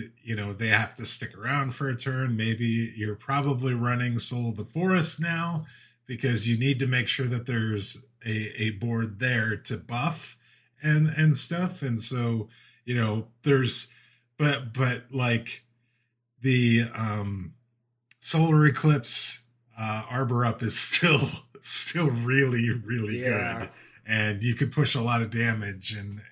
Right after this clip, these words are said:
Speaker 1: and, uh, but yeah, it, it's, it's, it, it doesn't feel like there's one of those situations where it's just like, "Oh, I had, I had the, you know, one turn made the board, turn two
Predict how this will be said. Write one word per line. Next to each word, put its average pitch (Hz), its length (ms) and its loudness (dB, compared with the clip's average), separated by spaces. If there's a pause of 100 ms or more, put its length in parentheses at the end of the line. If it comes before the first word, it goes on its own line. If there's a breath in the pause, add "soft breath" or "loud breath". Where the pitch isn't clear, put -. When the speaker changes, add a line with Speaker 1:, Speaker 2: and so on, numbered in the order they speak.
Speaker 1:
and, 95 420 -10
uh, 92 260 -16 (800 soft breath)
but 120 180 -2
yeah, 104 320 0
it, 117 200 -4
it's, - 540 -2
it's, 117 300 -6 (260 soft breath)
it, 135 240 0 (300 loud breath)
it 135 100 2
doesn't 185 320 8
feel 175 200 2
like 156 200 4
there's 143 240 4
one 139 140 0
of 139 80 -2
those 131 180 0
situations 117 680 -2
where 110 100 -2
it's 107 140 -4
just 113 260 -2
like, 107 340 -6
"Oh, 147 180 0
I 117 200 -4
had, 113 480 -2 (600 soft breath)
I 120 100 -4
had 110 460 -2
the, 120 240 -14 (180)
you 120 100 -2
know, 104 200 0
one 139 320 8
turn 147 260 6
made 135 220 4
the 135 80 -2
board, 127 340 0
turn 127 300 -2
two 120 560 0